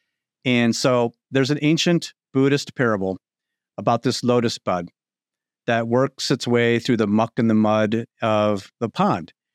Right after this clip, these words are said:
And it ultimately makes its way to the surface and emerges as this beautiful lotus flower. And so the bud is a symbol of potential, and the flower is a symbol of transformation and rebirth. And, you know, kind of the,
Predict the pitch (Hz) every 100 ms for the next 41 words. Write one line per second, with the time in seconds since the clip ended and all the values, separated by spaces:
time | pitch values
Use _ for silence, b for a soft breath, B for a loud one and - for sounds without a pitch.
0 | _ _ - 131 131 135 135 139 160 113
1 | 113 147 143 139 135 135 - 127 123 120
2 | 120 - 135 127 135 - 120 120 - 131
3 | 143 160 156 120 117 113 110 110 117 120
4 | - 120 139 147 - 110 98 98 98 -
5 | 123 113 - _ _ _ - 104 104 175
6 | 170 123 120 123 _ _ _ _ - 135
7 | 127 127 - 135 135 127 123 - 107 -
8 | _ - 160 147 101 101 _ _ _ _
9 | _ 135 131 131 127 156 143 147 151 143
10 | 139 139 131 120 - 147 131 131 120 113
11 | 107 - _ - - 135 - 120 131 151
12 | 156 - 139 127 117 120 113 113 123 107
13 | 135 139 135 - 120 110 110 127 117 143
14 | 131 117 107